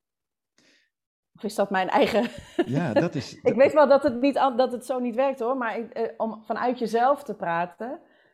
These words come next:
Speaker 1: eh, ik kan me voorstellen dat dat voor veel mensen voelt als, "Ja, maar hoezo? Het draait toch niet allemaal alleen om
Speaker 2: Is
Speaker 1: mij."
Speaker 2: juist, is juist niet egoïstisch.
Speaker 1: Nee, hè?
Speaker 2: Want
Speaker 1: Ja.
Speaker 2: door aan een ander te vragen wat jij nodig hebt, geef je,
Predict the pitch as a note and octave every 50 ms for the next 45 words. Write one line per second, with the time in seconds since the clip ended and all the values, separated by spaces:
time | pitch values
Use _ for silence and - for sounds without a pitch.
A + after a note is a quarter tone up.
0 | _ _ - G#3+ - - G#3 G3 - - G#3 - _ _ _ - B3+ B3+ A#3 A3
1 | - A#3+ A3+ A3+ - G#3+ G#3 G#3 G3 F#3+ G3+ G3 G3 G3+ F#3+ F#3+ - - G3+ F#3+
2 | - G#3+ G3+ G3 G3 F#3+ F#3+ F#3 - G3 G#3 - - C#4+ D#4 D#4+ B3+ A3 A3 -
3 | - E3+ E3+ E3+ - - - - - C#3+ C3 C3 B2 A#2 G#2 G#2+ B2 C#3 D3+ D#3
4 | D#3+ E3+ D#3 F3 E3+ F3 D#3 D3 D3+ - D#3+ E3 E3+ F3 F3 E3 - F3+ E3 D#3+
5 | D#3 D#3 D#3+ D#3 D#3 D#3 D#3+ D#3 D3+ D3+ D#3+ F#3+ F#3 D3+ A2+ A2 G3 A3+ - -
6 | _ _ - B2 A2 F#2+ A#2+ G#2 F#2 - A2+ A#2+ C#3+ G3+ G3 - - B2 A2+ F#2+
7 | - G#2+ F#2 F#2 F2 - _ _ - _ _ - A3+ A#3 G#3+ F#3 E3 F3 B3+ E4+
8 | - _ - - - - - F#3+ F3 - - - F#2+ - A2+ A#2 A#2 A2+ - -
9 | - _ - G#2+ G#2+ A2 G#2 G2+ - - D#3 F3 F#3+ E3 C3+ - A2 - - B2
10 | A2+ G#2+ F#2+ F2 F2+ - F#2 E2 G#2 A2 B2+ D3 D3 B2+ C3 D#3 D3+ - - -
11 | G2+ - - _ - _ _ _ _ _ _ _ _ _ _ _ - - - A#2+
12 | C#3 E3+ G3+ G3 - - G2+ G2+ E3 A#3 -